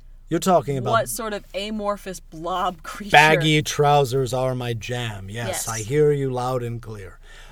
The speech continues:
Speaker 1: Yes, um, uh, we b-, we both, we both have something hiding our knees. I thought you were gonna make a, a rotundness joke.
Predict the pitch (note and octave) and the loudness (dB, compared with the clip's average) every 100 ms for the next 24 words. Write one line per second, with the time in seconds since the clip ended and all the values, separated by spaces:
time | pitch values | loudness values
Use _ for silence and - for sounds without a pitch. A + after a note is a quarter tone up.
0 | - C#3 C#3 F2+ - - - C3+ A#2 A2 | -10 0 0 0 -6 -8 -8 -10 -8 -8
1 | G#2+ G#2 - - - - - G#2+ G#2 B2 | -10 -14 -20 -20 -20 -20 -18 -16 -10 -8
2 | B2 D#3+ - - C3+ A#2+ B2 B2 C3+ C3+ | -10 -12 -18 -10 -6 -2 -4 -2 -2 -2
3 | C3+ - B2+ - D3+ D3 D3 B2+ A#2 B2 | -2 -4 -4 -2 -2 -2 -4 -6 -6 -6
4 | A#2+ A2+ A2 G#2+ G2+ A#2 B2+ G#3 A#3 F3+ | -8 -8 -10 -10 -10 -8 0 2 2 2
5 | D3+ C3+ C3+ B2+ A#2+ C3 A#2+ A#2+ B2 A#2 | 0 -2 -4 -6 -8 -6 -6 -4 -4 -6
6 | - D3+ C#3 A#2 A2 G#2 - F#2+ D#2+ - | -8 -6 -6 -8 -8 -10 -12 -14 -16 -20